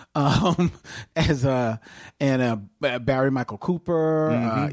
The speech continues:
Speaker 1: Issa Davis, Lynn Nottage. Um, so he's, he's got other people working with him, writing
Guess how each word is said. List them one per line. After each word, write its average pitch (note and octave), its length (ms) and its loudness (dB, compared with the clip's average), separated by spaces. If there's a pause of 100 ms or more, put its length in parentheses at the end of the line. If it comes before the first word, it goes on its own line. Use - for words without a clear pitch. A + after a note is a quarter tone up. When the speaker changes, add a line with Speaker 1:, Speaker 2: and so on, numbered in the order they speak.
Speaker 1:
Issa A#2 220 -6
Davis, A#2+ 520 -2
Lynn A2+ 480 -4
Nottage. B2 540 -4 (320)
Um, A#2 240 -6
so C#3 140 -2
he's, B2+ 240 -2
he's C3+ 180 0
got C3+ 220 0
other D3 160 0
people D3 420 0
working C3 300 -2
with C3 160 -2
him, C3+ 280 -2
writing B2+ 640 0